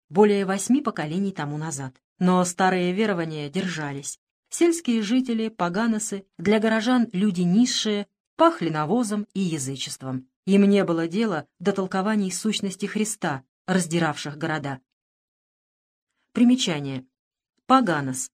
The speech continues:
От древнеримского «пагус» — сельский округ. Первоначально паганос — мирный сельский житель, затем обитатель захолустья.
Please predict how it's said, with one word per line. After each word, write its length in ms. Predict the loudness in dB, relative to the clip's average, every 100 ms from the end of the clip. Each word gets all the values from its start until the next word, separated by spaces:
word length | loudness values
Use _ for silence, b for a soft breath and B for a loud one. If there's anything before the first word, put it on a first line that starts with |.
| _ 0
От 180 | 2 2
древнеримского 800 | 0 2 2 2 2 -2 -4 -4
«пагус» — 560 | -2 -2 -2 -4 -10 -14
сельский 500 | -8 0 0 0 -4 -2
округ. 500 | -2 -4 -8 -12 -16 _ -2
Первоначально 640 | 0 2 2 0 0 -2
паганос — 580 | -4 -2 0 0 -2 -8 _ 4
мирный 400 | 4 6 4 2
сельский 520 | 2 0 0 -4 -4
житель, 440 | -2 -6 -6 -12 _ _ -8
затем 460 | -2 0 0 -2 -4
обитатель 500 | -4 -2 -2 -2 -2
захолустья. 800 | -4 -4 -4 -4 -8 -12 -14